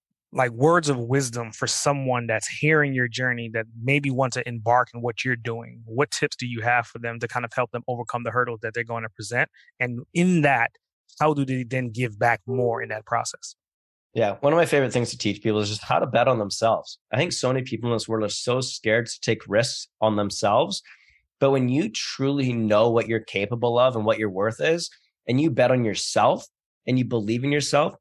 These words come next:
Speaker 2: you can do so many things in this world. And I learned that when I bet on myself as an electrician and, and just became the best there was at it and, and had these skills. But I re-, learned it exceptionally when I, um, took this risk on becoming a real estate investor.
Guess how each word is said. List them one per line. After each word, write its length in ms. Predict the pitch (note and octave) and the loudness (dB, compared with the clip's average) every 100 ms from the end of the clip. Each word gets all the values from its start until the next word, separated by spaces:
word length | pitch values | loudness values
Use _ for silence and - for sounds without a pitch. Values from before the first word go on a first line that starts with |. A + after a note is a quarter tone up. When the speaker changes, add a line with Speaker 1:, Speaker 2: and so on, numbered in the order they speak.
| _ - | _ -2
Speaker 2:
you 200 | C3 D3+ | 0 2
can 100 | C#3+ | 0
do 140 | B2+ | -2
so 320 | A#2 - B2 | -2 -2 -2
many 160 | A#2 G#2+ | 0 -2
things 260 | G#2+ G2+ F#2+ | -2 -4 -4
in 60 | |
this 180 | F#2+ - | -8 -6
world. 240 | E2 - - _ _ | -8 -8 -12 _ _
And 100 | A#2+ | 0
I 60 | C3+ | 2
learned 400 | B2+ A2+ B2+ C#3 | 2 2 2 2
that 240 | D3 D3+ | 0 2
when 100 | A#2+ | 2
I 40 | A2 | 2
bet 200 | A#2 A#2 | 4 4
on 60 | |
myself 360 | A2+ G#2 A2 A2 | 2 2 0 0
as 160 | A2 C#3 | -2 -4
an 100 | E3 | -8
electrician 580 | F#2+ - A#2+ C3+ F3 E3+ _ _ - | -8 -2 0 2 0 -2 _ _ 0
and, 340 | A2+ A2 G2 - - | 2 2 -2 -8 -2
and 200 | A2 G#2 | -2 0
just 160 | A2 | -4
became 260 | B2 A#2+ A#2+ | -4 -2 -2
the 80 | G#2 | 2
best 300 | A2 A#2 - | 2 0 0
there 140 | G#2+ | -2
was 280 | F#2+ G#2+ A2+ - | 4 4 2 -2
at 220 | G2+ A2 | 0 2
it 220 | C#3 C#3 - | 2 0 -4
and, 260 | G#2+ G2+ F#2+ | -2 -2 -4
and 200 | A2+ F#2+ | -6 -4
had 180 | - G#2+ | -4 -4
these 160 | A2+ | -4
skills. 340 | - A#2+ D3 - - - - | -2 -2 -2 -6 -20 -20 0
But 120 | B2+ | 2
I 120 | B2+ - | 2 0
re-, 160 | B2+ | -2
learned 240 | B2+ D3+ E3 | 2 4 4
it 80 | C3+ | 2
exceptionally 680 | - - C#3+ - B2+ A2 | -2 0 2 2 -2 -2
when 200 | G#2 A2+ | 0 2
I, 220 | A2+ A2 - _ _ - | 2 0 -4 _ _ 0
um, 500 | G#2+ G#2 G2+ F#2+ - _ _ _ _ _ _ _ _ | 2 2 0 -4 -8 _ _ _ _ _ _ _ _
took 220 | - C#3+ | -4 0
this 180 | C#3+ B2 | 0 0
risk 360 | G2+ B2 C#3+ B2+ | 2 2 4 2
on 100 | A2+ | 0
becoming 320 | A2 B2 A#2+ | 0 0 2
a 60 | G#2+ | 2
real 140 | A#2 | 2
estate 220 | A#2 A2 | 2 -2
investor. 460 | G2+ A2 D#3 - | 0 0 -2 -6